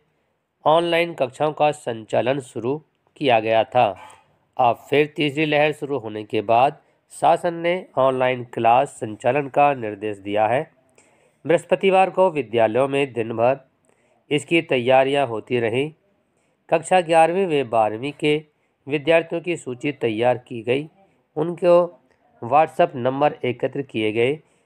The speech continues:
सभी विषय के शिक्षकों ने अपने अपने ग्रुप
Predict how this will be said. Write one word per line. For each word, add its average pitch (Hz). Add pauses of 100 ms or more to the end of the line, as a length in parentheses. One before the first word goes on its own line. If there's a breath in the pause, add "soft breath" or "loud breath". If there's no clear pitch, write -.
(160)
सभी 175
विषय 175
के 175
शिक्षकों 127
ने 151 (140)
अपने 117
अपने 123
ग्रुप 110